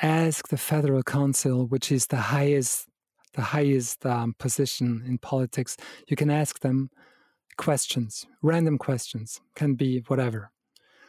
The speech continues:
And those, uh, three persons, they asked, "Why don't we ban s-, uh, base jumping in Switzerland? Because there are fatalities every year."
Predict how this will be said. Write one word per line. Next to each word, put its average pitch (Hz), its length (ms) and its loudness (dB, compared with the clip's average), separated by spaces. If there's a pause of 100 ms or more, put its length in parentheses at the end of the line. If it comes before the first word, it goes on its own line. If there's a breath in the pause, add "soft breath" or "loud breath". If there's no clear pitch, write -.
(300 soft breath)
And 139 320 2
those, 180 340 2
uh, 151 280 2
three 139 380 2
persons, 180 680 0
they 135 140 2
asked, 143 520 -2
"Why 151 200 0
don't 160 240 2
we 139 100 4
ban 147 300 2
s-, - 220 0 (120)
uh, 135 140 2
base 139 220 0
jumping 143 260 0
in 131 80 2
Switzerland? 143 460 0
Because 131 300 0 (540 loud breath)
there 143 240 4
are 135 80 2
fatalities 160 960 2
every 151 220 2
year." 151 440 4